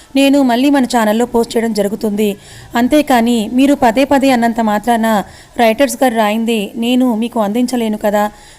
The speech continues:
అలాగే ఇప్పుడు వస్తున్న ఈ సైకో మొగుడు స్టోరీ చాలా అంటే చాలా బాగుంటుంది. కానీ మీరందరూ నా రాక్షసుడు నేనేదో కావాలని ఆపేశాను అనుకున్నట్టుగా కామెంట్స్ పెడుతూ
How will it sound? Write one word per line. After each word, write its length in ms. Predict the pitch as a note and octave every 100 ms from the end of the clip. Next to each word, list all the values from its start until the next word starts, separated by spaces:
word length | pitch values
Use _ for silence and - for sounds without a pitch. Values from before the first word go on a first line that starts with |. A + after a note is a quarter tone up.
| -
అలాగే 480 | A#3 A3 A3+ A#3+ A3 B3+
ఇప్పుడు 240 | A3+ C4
వస్తున్న 340 | A#3 - D4
ఈ 160 | C#4+ B3+
సైకో 360 | A#3 G#3+ G#3+ C4
మొగుడు 260 | A#3+ A3+
స్టోరీ 360 | A3+ A3 A3 G#3+ -
చాలా 260 | A3 A#3 B3
అంటే 240 | A3+ A#3
చాలా 380 | A#3 A3+ G3+ A#3
బాగుంటుంది. 640 | G#3+ G3 G3 G#3 G3+ G#3+ G#3 - - -
కానీ 380 | B3 B3 B3+ G#3+ - _ B3+
మీరందరూ 560 | C#4 C4+ C4 D#4+ D#4+
నా 220 | C4 A#3
రాక్షసుడు 380 | A#3 A#3 A#3 C#4
నేనేదో 280 | C4+ A#3 B3
కావాలని 560 | B3 A3 A3+ C4 C4 B3
ఆపేశాను 680 | A3+ A3+ B3 B3 A#3+ A#3+
అనుకున్నట్టుగా 760 | A3+ A3 A#3+ A3+ A3 A3+ A3+ G3 - - - _ - -
కామెంట్స్ 360 | A3+ A#3+ C4 -
పెడుతూ 400 | A3 G3+ C#4